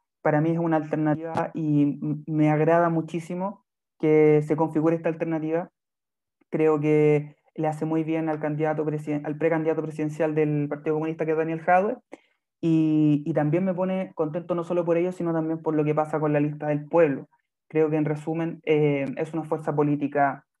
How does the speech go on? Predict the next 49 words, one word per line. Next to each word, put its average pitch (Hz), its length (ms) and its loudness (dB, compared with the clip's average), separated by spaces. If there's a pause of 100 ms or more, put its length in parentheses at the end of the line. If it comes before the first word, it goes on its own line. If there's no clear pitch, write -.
(100)
diferente. 165 480 0
Uno 208 180 0
puede 190 160 2
decir, 190 160 -6
"Bueno, 196 260 -2
pero 151 140 0
el 147 100 -2
P 151 120 -6
C 156 160 -6
estuvo 170 280 -2
metido 156 460 0
en 160 80 -2
la 156 80 2
concertación 185 800 -4
y 151 220 -2
R 156 180 2
D 160 80 2
estuvo 165 220 -6
metida 156 260 -2
en 156 60 -4
el 156 60 -2
último 151 300 -4
gobierno 151 380 0
de, 143 520 -4 (220)
de 147 60 -2
Bachelet, 151 380 0
si 160 80 -12
no 160 80 -4
me 160 80 -6
equivoco, 170 320 -2
etcétera". 165 440 -6 (360)
Sí, 156 180 0
es 143 140 -4
cierto. - 420 -4 (460)
Eh, 143 240 0
y 160 100 2
es 170 60 4
lamentable, 151 540 0
digamos, 151 320 -2
pero 165 140 -2
esas 185 120 -8
son 175 140 -4
las 160 80 -2
consecuencias 151 560 -4
también 156 300 -2
de 156 80 0
este 156 140 -8
elitismo 147 400 0
político. 143 540 -4